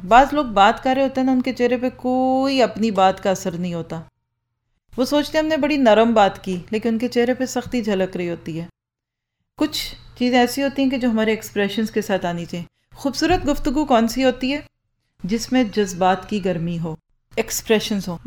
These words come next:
گرم جوشی کی بات ہو۔ کچھ لوگ صرف ایک جملہ بولتے ہیں، رو پڑتے ہیں۔ کیوں آپ کے دل پہ اثر جاتا ہے؟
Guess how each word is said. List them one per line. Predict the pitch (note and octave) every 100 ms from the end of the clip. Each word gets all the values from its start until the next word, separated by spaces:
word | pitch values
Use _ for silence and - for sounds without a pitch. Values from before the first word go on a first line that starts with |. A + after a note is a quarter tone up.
| A3
گرم | C#4+ C4
جوشی | A3 G#3 A3+
کی | G#3+
بات | F3+ E3 D#3+ E3
ہو۔ | E3 _ _ _ _ _ _ _
کچھ | C4 B3+
لوگ | C#4 C#4+
صرف | - C#4 B3
ایک | A#3
جملہ | G3+ G3+ A3 G#3
بولتے | G#3 G3
ہیں، | G#3
رو | F#3 F#3
پڑتے | F3+ E3 -
ہیں۔ | D#3+ - - - -
کیوں | B3+
آپ | C4+ C4
کے |
دل | A3+ G#3+
پہ | G#3
اثر | F#3+ G3+
جاتا | E3 E3+ E3
ہے؟ | E3